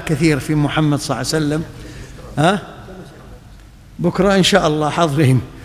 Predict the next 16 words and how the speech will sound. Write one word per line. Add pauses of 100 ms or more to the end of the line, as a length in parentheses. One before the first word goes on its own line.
(680)
أقول
لكم
قصة
ذكر
لي
إياها
شيخنا
الشيخ
محمد
أمان
رحمة
الله
عليه
رحمة
واسعة، (840)
تعرفونه،